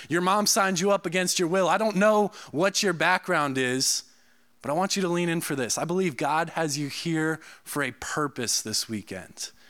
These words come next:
God has you here for a purpose. And, and one of the reasons I'm so excited to be speaking this weekend is because the Lord actually used a winter camp in my life to draw me back towards God.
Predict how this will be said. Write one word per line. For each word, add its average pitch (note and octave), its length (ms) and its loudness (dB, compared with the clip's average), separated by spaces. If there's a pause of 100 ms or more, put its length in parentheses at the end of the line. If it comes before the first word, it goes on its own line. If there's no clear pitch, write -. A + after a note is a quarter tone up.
(260)
God D#3+ 180 -4
has F3+ 240 -2
you D#3+ 60 -2
here F3 240 0
for D#3+ 160 -2
a B2+ 40 -2
purpose. B2+ 540 -4
And, C3+ 140 -4 (200)
and D#3+ 160 -4
one A3+ 120 2
of C4+ 80 0
the A3 80 2
reasons G3 320 2
I'm F3+ 120 0
so G#3+ 340 2
excited F#3 600 0
to E3+ 120 -4
be D#3 260 0 (200)
speaking A3 600 0
this E3+ 200 0
weekend D3 480 -2
is D#3 160 -2
because E3+ 380 -2
the F#3 120 0
Lord G#3+ 500 0
actually F3 420 -2
used F#3+ 500 -2 (240)
a E3 120 0
winter G3+ 380 0
camp D3+ 480 -6
in E3 180 -2
my E3+ 260 2
life F3 680 -2
to F3 120 -2
draw F3+ 320 0
me G3+ 140 0
back E3 400 -2
towards D#3 380 -2
God. A#2 480 -6